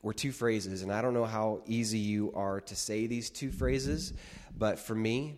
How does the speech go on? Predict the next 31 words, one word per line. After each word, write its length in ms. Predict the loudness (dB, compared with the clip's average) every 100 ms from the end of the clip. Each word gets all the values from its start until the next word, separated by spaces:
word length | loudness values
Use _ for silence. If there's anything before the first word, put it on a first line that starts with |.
| -4
these 200 | -2 -2
two 160 | -4
phrases 400 | -2 2 2 0
are 60 | -6
very 300 | -4 -2 -2
hard 540 | -6 -4 4 4 4
to 60 | 0
say, 460 | 2 2 2 0 -4 -16 -14 -4
uh, 520 | -2 0 -2 -2 -6 -8
and 220 | -6 -6 -2
so 360 | 0 0 0
if 200 | -4 -2
you're 140 | -2 0
with 320 | 2 2 2
me 120 | 2
on 120 | 4
this, 320 | 4 4 2
you 100 | -2
can 300 | -2 -2 -2
amen, 500 | -2 -2 0 0 0
you 80 | -2
can 140 | -4 -4
high 240 | -2 -2
five. 420 | 0 0 0 -2
If 160 | -8 -6
your 120 | -4
wife 400 | -2 -2 -4 -6
or 180 | -6 -6 -10
spouse 460 | -6 -2 -2 -2
is 120 | -4
next 220 | -4 -4